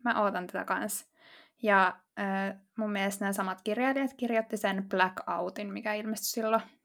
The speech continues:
reilu vuosi sit, puolitoista vuotta sitten. Ja Blackout oli kyllä hyvä. Ja, ö, kun Blackoutissa oli sähkökatkos ja helleaalto, mitkä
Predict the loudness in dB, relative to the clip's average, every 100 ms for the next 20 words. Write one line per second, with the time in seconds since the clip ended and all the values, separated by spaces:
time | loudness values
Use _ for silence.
0 | _ _ _ _ -8 4 6 6 4 2
1 | 2 -4 -8 -4 0 0 -2 -4 -8 -6
2 | -8 -6 -8 _ _ -20 -20 _ _ 2
3 | 6 6 2 0 0 2 0 0 -2 0
4 | 0 0 4 2 2 _ _ _ _ _
5 | _ _ -8 0 2 2 -2 _ _ -2
6 | 0 2 0 -4 4 4 6 4 4 0
7 | -2 -2 0 2 2 0 0 0 -2 0
8 | -4 -2 0 0 -2 -20 -20 -20 _ _
9 | _ _ -6 6 6 8 6 8 8 8
10 | 4 0 -2 0